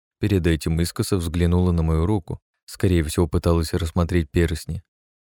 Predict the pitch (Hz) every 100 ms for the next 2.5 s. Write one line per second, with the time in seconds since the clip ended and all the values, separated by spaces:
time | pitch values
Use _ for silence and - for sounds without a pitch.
0 | - 82 104 127 - 113 113 104 104 95
1 | 101 101 98 92 85 90 92 85 82 82
2 | 85 95 76 78